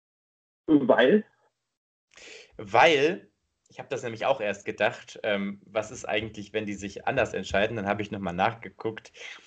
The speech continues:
Speaker 2: Bei der Briefwahl ka-, also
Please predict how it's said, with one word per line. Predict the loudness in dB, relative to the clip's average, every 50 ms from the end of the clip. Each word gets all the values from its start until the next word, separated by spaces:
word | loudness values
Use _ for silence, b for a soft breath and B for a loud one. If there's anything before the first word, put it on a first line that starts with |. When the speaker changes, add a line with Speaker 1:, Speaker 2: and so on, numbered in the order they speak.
| B B B B
Speaker 2:
Bei | 0 2 4
der | 4 4 2
Briefwahl | 2 0 0 0 0 0 0 2 4 4 6 6 6 4 2 0 -4 _ _ _ _ _ _ _ _ _ _ _ _ _ _ _ _ _ _ -20 -20 _ _ _ _ _ _ _ -8
ka-, | -2 -2 0 0 0
also | -2 -2 -4 -8